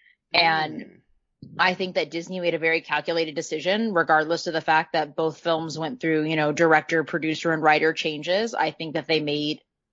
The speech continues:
Speaker 1: a decision to pull back on their storylines and to not fully flesh them out. And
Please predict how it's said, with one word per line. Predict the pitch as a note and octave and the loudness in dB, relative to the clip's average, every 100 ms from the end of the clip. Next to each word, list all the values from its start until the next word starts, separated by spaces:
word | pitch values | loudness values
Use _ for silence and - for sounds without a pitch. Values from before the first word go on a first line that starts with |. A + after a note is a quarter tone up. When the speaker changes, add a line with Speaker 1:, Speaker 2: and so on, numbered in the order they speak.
| _ | _
Speaker 1:
a | E3 D#3 D3+ C#3+ _ _ | -4 -2 -4 -10 _ _
decision | - F3 F3 F3+ F3+ | -4 0 2 0 -2
to | F3+ | 0
pull | - E3 | 4 6
back | E3 E3+ | 6 4
on | F3 | 0
their | F3 | -2
storylines | - F#3 G#3 D3+ C#3+ | -2 -2 0 -4 -6
and | D3+ | -10
to | D#3 | -2
not | D#3+ - | -2 0
fully | - D3+ | -2 -4
flesh | D3 D3+ - | -4 -6 -6
them | D#3+ | -2
out. | F#3 - | -2 -2
And | D3+ D3 | -4 -6